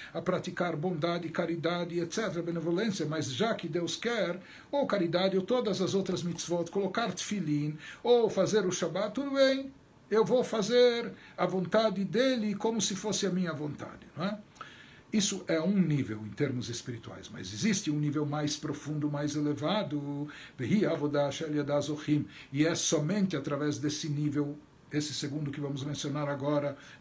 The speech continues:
citado acima, e através dele que nós conseguimos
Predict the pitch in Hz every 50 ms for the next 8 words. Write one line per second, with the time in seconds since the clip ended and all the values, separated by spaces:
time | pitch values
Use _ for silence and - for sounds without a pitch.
0 | - - - - - 151 - - 156 151 143 139 147 135 - - - 214 254 247
1 | 196 160 151 151 151 147 143 - - - - - - 139 143 143 - 156 143 131
2 | 160 226 240 - - 180 208 196 196 190 190 - 202 190 190 190 190 190 - 190
3 | 180 - 190 170 185 196 190 190 185 - - -